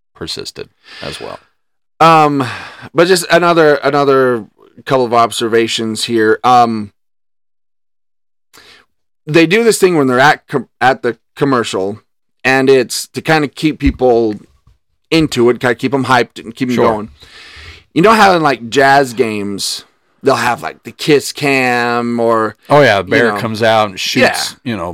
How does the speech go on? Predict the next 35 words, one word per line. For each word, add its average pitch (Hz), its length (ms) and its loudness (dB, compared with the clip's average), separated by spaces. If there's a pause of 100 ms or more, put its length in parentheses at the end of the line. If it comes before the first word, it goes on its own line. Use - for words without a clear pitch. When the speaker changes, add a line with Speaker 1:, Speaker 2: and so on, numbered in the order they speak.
Speaker 1:
basketballs 107 640 -4
at 98 220 -4
you 98 120 -2
and 92 140 -8
whatnot. 92 480 -4
Speaker 2:
Yeah. - 360 2 (180)
Speaker 1:
Sure. - 240 -10 (300)
Speaker 2:
Or, 156 120 6
like, 147 240 6
hockey 147 440 4
will 135 140 4
do, 135 140 0
like, 123 220 0
"What 147 160 2
celebrity 135 500 0
you 135 160 4
look 127 200 0
like," 117 420 0
and 117 120 -6
they'll 113 320 -2 (220)
Speaker 1:
The 95 120 -12
bear 107 280 0
comes 104 280 -8
out, 98 320 0
shoots 92 240 -6
hockey 95 320 -4
pucks 98 340 -6
at 95 180 -2
you 262 60 4
Speaker 2:
Yeah, 156 160 4
Speaker 1:
and 92 80 -4
whatnot. 92 260 -2
Speaker 2:
yeah. - 160 2 (200)
Speaker 1:
<laughs> - 600 0
Speaker 2:
Yeah. - 200 2